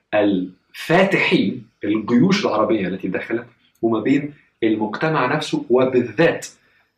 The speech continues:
الطبقة العليا الإيرانية أو الفارسية اللي كانت موجودة قبل الفتح العربي. ليه؟ مرة تانية لأنه هذه الطبقة عندها حالة ذهول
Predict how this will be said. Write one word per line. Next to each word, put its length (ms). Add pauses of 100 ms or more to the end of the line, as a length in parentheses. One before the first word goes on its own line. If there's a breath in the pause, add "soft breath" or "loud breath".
الطبقة 760
العليا 720
الإيرانية 920 (120)
أو 160
الفارسية 720 (300 soft breath)
اللي 140
كانت 340
موجودة 560 (360)
قبل 500
الفتح 720
العربي. 420 (600)
ليه؟ 480 (280 loud breath)
مرة 260
تانية 260
لأنه 280
هذه 300
الطبقة 400
عندها 240
حالة 240
ذهول 560